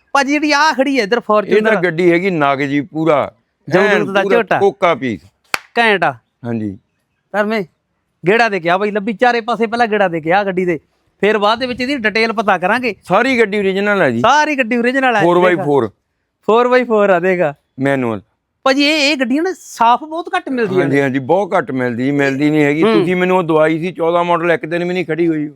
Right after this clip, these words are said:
Speaker 1: ਇੱਕ ਦਿਨ ਵੀ ਨਹੀਂ ਰਹੀ ਆਪਣੇ
Speaker 2: ਹਾਂਜੀ,
Speaker 1: ਲਵੇ।
Speaker 2: ਹਾਂਜੀ।
Speaker 1: <laughs> ਤੇ ਲੈ ਗੱਡੀ ਇੱਕ ਦਿਨ ਇਹ ਵੀ ਨਹੀਂ ਖੜਨੀ।
Speaker 2: ਹਾਂਜੀ, ਇਹ ਰਾਤੀ ਆਈ ਹੈ ਜੀ ਹਲੇ।
Speaker 1: ਅੱਛਾ, ਰਾਤ ਆਈ। ਪ੍ਰੋਜੈਕਟਰ ਲਾਈਟਾਂ ਚ ਆ ਭਾਜੀ, ਨਾ ਜੀ?
Speaker 2: ਪ੍ਰੋਜੈਕਟਰ ਲਾਈਟਾਂ ਵਿੱਚ, ਵਿੱਚ ਵੀ ਐਚ ਡੀ ਲਾਈਟਾਂ ਸਾਰੀਆਂ
Speaker 1: ਅੱਛਾ,
Speaker 2: ਚੱਲਦੀਆਂ।
Speaker 1: ਇਹ, ਇਹ ਮਾਡਲ ਕਿੰਨਾ ਜੀ?
Speaker 2: ਇਹ ਦੋ ਹਜ਼ਾਰ ਬਾਰਾਂ ਦਸੰਬਰ ਦੀ ਹੈ ਜੀ।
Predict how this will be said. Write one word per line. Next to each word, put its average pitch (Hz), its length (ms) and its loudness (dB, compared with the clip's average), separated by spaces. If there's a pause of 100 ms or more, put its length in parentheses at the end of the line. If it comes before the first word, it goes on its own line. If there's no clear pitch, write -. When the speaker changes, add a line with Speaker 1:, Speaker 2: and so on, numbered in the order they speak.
Speaker 1:
ਇੱਕ 214 180 -2
ਦਿਨ 262 160 0
ਵੀ 269 80 -2
ਨਹੀਂ 254 100 2
ਰਹੀ 214 140 2
ਆਪਣੇ 214 220 0
Speaker 2:
ਹਾਂਜੀ, 202 160 2
Speaker 1:
ਲਵੇ। - 40 2
Speaker 2:
ਹਾਂਜੀ। 113 260 -6 (240)
Speaker 1:
<laughs> - 640 -4
ਤੇ 240 100 2
ਲੈ 254 160 2
ਗੱਡੀ 220 360 2
ਇੱਕ 302 180 -2
ਦਿਨ 302 120 2
ਇਹ 226 120 0
ਵੀ 254 80 -4
ਨਹੀਂ 262 120 -2
ਖੜਨੀ। 220 320 -4 (340)
Speaker 2:
ਹਾਂਜੀ, 98 440 -8
ਇਹ 160 160 2
ਰਾਤੀ 160 360 0
ਆਈ 139 240 0
ਹੈ 117 80 0
ਜੀ 113 120 -4
ਹਲੇ। 101 200 -10
Speaker 1:
ਅੱਛਾ, 233 160 0
ਰਾਤ 247 200 2
ਆਈ। 202 140 0
ਪ੍ਰੋਜੈਕਟਰ 262 420 -2
ਲਾਈਟਾਂ 202 240 0
ਚ 185 60 2
ਆ - 20 2
ਭਾਜੀ, 233 180 0
ਨਾ 247 180 2
ਜੀ? 302 100 -4
Speaker 2:
ਪ੍ਰੋਜੈਕਟਰ 139 220 -4
ਲਾਈਟਾਂ 151 460 -2
ਵਿੱਚ, 131 300 -10 (280)
ਵਿੱਚ 139 200 -6
ਵੀ 147 160 0
ਐਚ 131 180 -4
ਡੀ 135 160 -6
ਲਾਈਟਾਂ 127 300 -6
ਸਾਰੀਆਂ 123 280 -8
Speaker 1:
ਅੱਛਾ, 123 160 -4
Speaker 2:
ਚੱਲਦੀਆਂ। 233 260 0
Speaker 1:
ਇਹ, 277 100 0
ਇਹ 311 80 -2
ਮਾਡਲ 262 300 0
ਕਿੰਨਾ 277 220 -2
ਜੀ? 339 160 -2 (100)
Speaker 2:
ਇਹ 175 120 -2
ਦੋ 160 220 2
ਹਜ਼ਾਰ 170 160 4
ਬਾਰਾਂ 147 340 0
ਦਸੰਬਰ 127 460 -4
ਦੀ 113 180 -6
ਹੈ 82 40 -8
ਜੀ। 76 80 -16